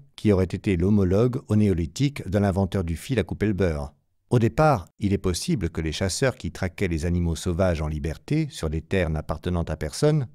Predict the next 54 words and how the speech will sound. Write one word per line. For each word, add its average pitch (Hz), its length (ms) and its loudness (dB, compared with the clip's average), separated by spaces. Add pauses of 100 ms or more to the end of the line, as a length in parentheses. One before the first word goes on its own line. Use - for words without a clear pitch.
(100)
aient 120 100 4
monté 139 300 4
la 90 140 4
garde 104 340 0
sur 87 160 -2
les 85 120 0
territoires 85 480 -2
de 73 120 -6
chasse 139 340 -2
pour 73 200 -4
en 82 80 0
écarter 101 420 -2
des 78 140 -2
rivaux, 85 440 -2 (200)
ou - 80 0
qu'ils 120 320 4
aient 131 80 4
gardé 101 340 2
les 82 140 0
bêtes 127 400 0
elles-mêmes 139 540 2 (100)
en 107 100 2
les 101 120 4
suivant 101 420 0
dans 98 140 2
leurs 85 160 0
déplacements. 92 640 -2 (340)
À 117 80 4
partir 98 360 0
de 80 100 0
là, 131 320 0 (260)
ils 123 200 4
en 151 80 6
sont 117 260 2
naturellement 113 640 2
venus 104 380 2
à 143 40 2
les 135 80 2
rassembler, 127 640 0 (180)
puis 139 240 2
à 120 40 4
les 107 120 6
nourrir, 110 480 2 (100)
et 113 160 0
enfin 87 360 0
à 113 100 2
les 87 100 2
parquer 101 600 -4 (100)
et 117 120 4
à 101 60 6
les 90 140 4
mettre 110 240 0
à - 20 4
l'abri. 92 400 0